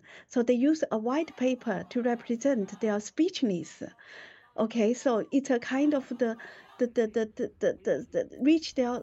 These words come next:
uh, their desperation, their depression, their mental status, uh, their, their trust for the government has reached the zero point.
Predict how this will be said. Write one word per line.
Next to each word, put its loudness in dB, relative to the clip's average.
uh, 0
their 2
desperation, 0
their 0
depression, 0
their 4
mental 6
status, -2
uh, -8
their, 2
their 2
trust -4
for -6
the -2
government 0
has -4
reached 0
the 0
zero 4
point. -6